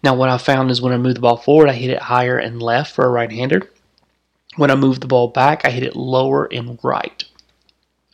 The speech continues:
As the ball gets back in her stance, it's just an easy way to leave the club face slightly open and, and create that little push. So, Donnie, my key there is don't try and work it, but if you do, do it with a setup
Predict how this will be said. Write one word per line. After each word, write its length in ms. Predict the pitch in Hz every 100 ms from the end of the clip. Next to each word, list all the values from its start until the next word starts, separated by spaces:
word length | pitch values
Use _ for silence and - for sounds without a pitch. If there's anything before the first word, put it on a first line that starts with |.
| - - -
As 80 | -
the 60 |
ball 140 | 165 165
gets 160 | 147
back 220 | 139 135
in 60 | 131
her 60 | 123
stance, 320 | 127 123 117
it's 140 | 120
just 180 | 127 -
an 100 | 127
easy 240 | 127 -
way 140 | 120 120
to 80 | 123
leave 180 | 120
the 60 | 120
club 260 | - 120 -
face 160 | 113
slightly 400 | - 120 117 123
open 260 | 120 120 123
and, 120 | 117
and 160 | - -
create 180 | 139
that 180 | - -
little 200 | - -
push. 440 | - 107 - - - - _ _ _ _ - _ - - - - -
So, 140 | - 147
Donnie, 240 | 151 165
my 140 | 165 135
key 180 | - 165
there 220 | 160 147
is 160 | 123
don't 540 | 120 - 135 147 160 -
try 220 | - 120
and 120 | 117
work 240 | 120 117 139
it, 100 | 135
but 120 | 127
if 120 | 120
you 80 | 127
do, 400 | 143 143 127 127 - _
do 240 | 143 175
it 120 | 190
with 220 | 151 151 143
a 80 |
setup 720 | 117 - 123 127 160 190 -